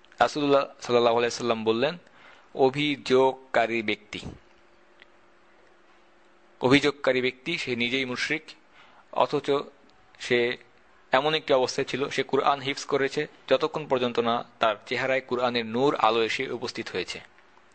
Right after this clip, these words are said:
এরপর সে পথভ্রষ্ট হয়েছে, কারণ সে নিজেকে আল্লাহর আয়াত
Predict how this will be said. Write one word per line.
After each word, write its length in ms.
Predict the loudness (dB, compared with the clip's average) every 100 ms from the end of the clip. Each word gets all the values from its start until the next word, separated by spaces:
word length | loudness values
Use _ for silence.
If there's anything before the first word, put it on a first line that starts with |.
| _ _ _ _ _ _ 0
এরপর 360 | 0 2 -2 -2 -6 -10
সে 140 | -6
পথভ্রষ্ট 520 | -2 -2 0 0 -2 0
হয়েছে, 260 | 0 0
কারণ 320 | 0 0 0 -4
সে 240 | -4 -4
নিজেকে 380 | -2 -2 0 2
আল্লাহর 300 | 4 4 4
আয়াত 260 | 2 0